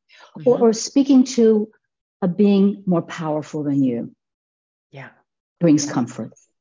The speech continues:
Speaker 2: Yeah. Yeah. And prayer to me is like talking to my guides, talking to my angels,
Speaker 1: Mm-hmm.
Speaker 2: asking,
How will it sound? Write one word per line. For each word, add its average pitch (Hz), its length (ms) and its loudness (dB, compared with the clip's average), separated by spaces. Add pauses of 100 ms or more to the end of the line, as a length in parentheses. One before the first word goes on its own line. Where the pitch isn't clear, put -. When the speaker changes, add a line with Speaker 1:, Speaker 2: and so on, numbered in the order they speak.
(560)
Speaker 2:
Yeah. 135 280 -16 (760)
Yeah. 143 380 -4
And 170 380 -6 (200)
prayer 226 460 -4
to 226 100 -12
me 202 200 -4
is 165 160 -8 (100)
like 151 220 -6 (120)
talking 190 380 -6
to 220 60 -6
my 202 120 -4
guides, 185 560 -4
talking 175 360 -8
to 190 80 -14
my 185 160 -8
angels, 170 800 -2
Speaker 1:
Mm-hmm. 214 140 6
Speaker 2:
asking, 170 640 -6